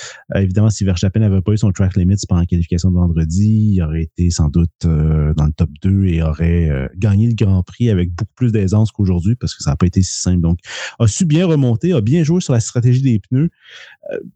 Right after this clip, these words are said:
on, on en reparlera tout à l'heure, là, mais moi, je, je, je vois, je sens des relents des fameuses Mercedes des années deux mille dix et des Ferrari des années deux mille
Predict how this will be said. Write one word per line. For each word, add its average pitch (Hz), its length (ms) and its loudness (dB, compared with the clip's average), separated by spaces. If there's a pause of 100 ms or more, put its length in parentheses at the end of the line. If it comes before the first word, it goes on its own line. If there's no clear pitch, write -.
(180)
on, 60 720 -4
on 123 140 2
en 120 40 2
reparlera 127 440 0
tout - 160 -6
à 113 80 2
l'heure, 135 220 2
là, 127 100 2
mais 104 120 2
moi, 107 160 4
je, 101 280 0
je, 95 240 2
je 92 140 0
vois, 107 320 0
je 107 120 2
sens 147 260 2
des 120 140 2
relents 107 540 2
des 98 160 0
fameuses 104 340 2
Mercedes 101 540 0
des 98 160 0
années 98 180 2
deux 95 100 0
mille 87 200 0
dix 98 260 0
et 98 60 0
des 90 120 0
Ferrari 95 380 2
des 95 140 0
années 98 160 2
deux 92 140 0
mille 107 200 0